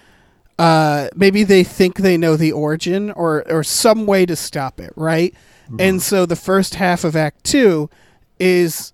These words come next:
Speaker 1: is that struggle. Maybe a couple of them die.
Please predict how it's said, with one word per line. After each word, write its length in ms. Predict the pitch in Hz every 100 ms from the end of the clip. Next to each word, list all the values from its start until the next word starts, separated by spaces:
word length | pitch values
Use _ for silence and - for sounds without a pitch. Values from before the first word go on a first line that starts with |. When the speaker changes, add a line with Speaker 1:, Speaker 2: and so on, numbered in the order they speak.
| -
Speaker 1:
is 300 | 180 160 -
that 360 | 170 175 175 -
struggle. 680 | - - - 165 160 - -
Maybe 360 | 147 147 151 147
a 40 |
couple 400 | - 156 156 143
of 120 | 147
them 220 | 151 143 -
die. 640 | 233 240 214 202 202 185